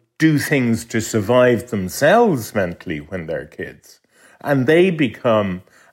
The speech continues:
adult children of problem drinkers. And the cycle continues. And they don't develop, you know, emotions, the ability to really have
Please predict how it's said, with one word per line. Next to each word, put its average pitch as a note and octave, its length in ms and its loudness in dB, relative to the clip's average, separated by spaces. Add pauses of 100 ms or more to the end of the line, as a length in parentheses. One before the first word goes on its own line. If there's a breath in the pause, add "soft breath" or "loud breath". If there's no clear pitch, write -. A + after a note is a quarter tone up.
(140)
adult G2+ 400 0
children F#2 500 -4
of E2+ 120 -10
problem E2 400 -4
drinkers. C#3 640 -4 (540)
And B2 200 2
the G#2+ 80 2
cycle G2 580 -2
continues. - 880 -4 (600 soft breath)
And A#2+ 220 0
they C3 200 4
don't A#2+ 480 -2 (760)
develop, A2 600 0 (680 soft breath)
you C3 160 0
know, F#2+ 400 2
emotions, A2+ 920 0
the G2 140 0
ability G#2+ 680 0
to - 240 -8
really A2 480 0
have F2 500 -4